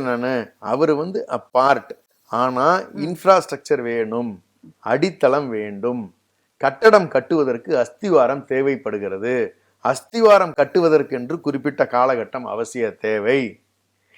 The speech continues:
Speaker 1: அதற்கு
Speaker 2: சரி.
Speaker 1: பிறகுதான் கட்டடத்தை நீங்க எழுப்ப முடியும். கட்டடம் எழுப்பிட்டா மட்டும் பத்தாது. எங்க ஜன்னல் வைக்கணும், எங்க வந்து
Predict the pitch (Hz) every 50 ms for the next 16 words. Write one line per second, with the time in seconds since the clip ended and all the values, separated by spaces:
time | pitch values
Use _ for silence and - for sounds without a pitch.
0 | _ _ _ - 120 135 160 190 190 175 180 175 - 170 180 185 170 175 196 220
1 | 214 - 151 - 185 180 180 160 170 156 143 135 123 127 139 139 - 135 120 113
2 | 104 104 113 127 131 123 107 - _ _ _ _ _ _ - 139 - - 202 196
3 | 185 170 151 151 165 165 170 185 175 151 160 151 139 139 131 - 165 147 127 127
4 | 117 - _ 120 107 107 110 113 117 113 117 123 135 151 156 151 143 131 120 127
5 | 120 127 135 131 131 120 113 107 - _ 110 107 113 117 120 120 113 113 117 135
6 | 147 160 151 127 120 123 123 123 127 135 127 120 -